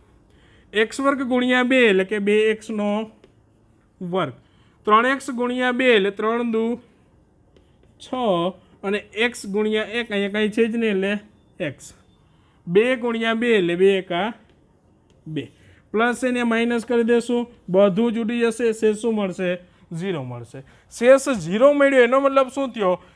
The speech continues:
કે જે ભાજકમાં લીધેલી બહુપદી છે એ ભાજ્યનો શું છે? અવયવ છે. એટલે આપણે લખી દઈશું છેલ્લે, આમ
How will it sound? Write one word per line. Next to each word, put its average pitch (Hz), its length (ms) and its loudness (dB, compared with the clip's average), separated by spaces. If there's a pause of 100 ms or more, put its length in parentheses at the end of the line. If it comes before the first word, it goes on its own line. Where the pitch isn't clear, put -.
(120)
કે 233 100 -4
જે 247 140 0
ભાજકમાં 220 600 -2
લીધેલી 262 400 0
બહુપદી 247 520 2
છે 262 100 4 (320)
એ 233 100 -4
ભાજ્યનો 196 640 0
શું 262 220 -6
છે? 208 140 -4 (440)
અવયવ 214 520 2
છે. 170 100 -8 (340)
એટલે 190 120 6
આપણે 220 220 6
લખી 233 300 0
દઈશું 240 300 -4
છેલ્લે, 233 240 2 (1500)
આમ 180 480 -6